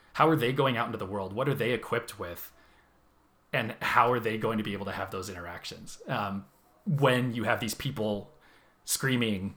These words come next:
you know, "It is us versus them." It is, that is the case, right? And, um, I think, I think that as we, you and I talk further, that, like, w-,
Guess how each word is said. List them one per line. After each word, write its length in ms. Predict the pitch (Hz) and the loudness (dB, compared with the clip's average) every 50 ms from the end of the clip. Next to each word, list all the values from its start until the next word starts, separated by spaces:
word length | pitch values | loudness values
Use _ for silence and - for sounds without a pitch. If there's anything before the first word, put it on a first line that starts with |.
| - _ _ | -14 _ _
you 100 | - 117 | -2 -2
know, 380 | 110 98 98 95 92 98 - - _ _ _ _ _ _ _ _ _ | 0 0 0 0 -2 -2 -6 -10 _ _ _ _ _ _ _ _ _
"It 100 | 127 127 | 0 4
is 160 | 127 139 147 | 6 6 6
us 200 | 135 92 - - | 6 4 0 -2
versus 340 | - 98 90 - - 98 - | -6 -6 -6 -6 -6 -8 -8
them." 320 | - 92 85 82 101 135 - | -8 -8 -10 -8 -12 -12 -4
It 140 | - 135 110 | -2 0 2
is, 180 | 113 135 135 | 2 2 2
that 160 | - 120 98 92 | 2 0 0 2
is 160 | 113 139 143 | 0 0 -2
the 80 | 143 | -2
case, 360 | - - - - - - - - | -8 -12 -14 -16 -14 -14 -10 -10
right? 260 | 101 92 98 107 - _ | -8 -8 -8 -12 -10 _
And, 480 | - 123 117 107 107 107 101 98 98 98 - - _ _ _ _ _ _ _ _ _ _ _ - - - _ - _ | -2 -2 0 0 0 0 0 -2 -4 -6 -8 -14 _ _ _ _ _ _ _ _ _ _ _ -18 -18 -18 _ -10 _
um, 520 | - 123 113 107 104 98 92 87 87 98 - _ _ _ _ _ _ _ _ _ _ _ _ _ _ _ - - _ _ | 0 0 2 2 0 -4 -6 -8 -12 -16 -18 _ _ _ _ _ _ _ _ _ _ _ _ _ _ _ -20 -20 _ _
I 100 | 127 139 | -2 0
think, 320 | 143 - 165 165 147 - - - - _ - | 2 2 2 2 0 -4 -10 -18 -20 _ 0
I 120 | 139 143 | 0 0
think 260 | 143 - 156 151 143 143 | 2 0 0 -2 0 2
that 200 | 143 127 113 110 - - _ _ _ _ _ _ _ _ _ _ _ _ _ _ _ _ _ _ _ | 2 2 2 0 -6 -12 _ _ _ _ _ _ _ _ _ _ _ _ _ _ _ _ _ _ _
as 240 | - 117 120 101 101 | 2 2 2 2 -2
we, 120 | 107 120 | -4 0
you 160 | 127 143 135 | 2 2 2
and 100 | 123 113 | 4 2
I 80 | 110 113 | 0 -2
talk 260 | - - 110 107 - | 2 2 2 2 2
further, 400 | - - 107 117 113 113 104 101 | -2 -4 -2 -2 -2 -2 -4 -4
that, 260 | 95 107 101 101 - | -4 -6 -6 -6 -6
like, 240 | - 113 98 95 - - - - _ _ _ _ _ _ _ _ _ _ _ _ _ _ _ _ _ _ _ _ _ _ _ _ _ _ _ _ _ _ _ _ _ _ - - 143 139 139 | -8 -8 -8 -10 -12 -16 -20 -20 _ _ _ _ _ _ _ _ _ _ _ _ _ _ _ _ _ _ _ _ _ _ _ _ _ _ _ _ _ _ _ _ _ _ -10 -6 -4 -4 -2
w-, 160 | 143 165 - | -2 -4 -4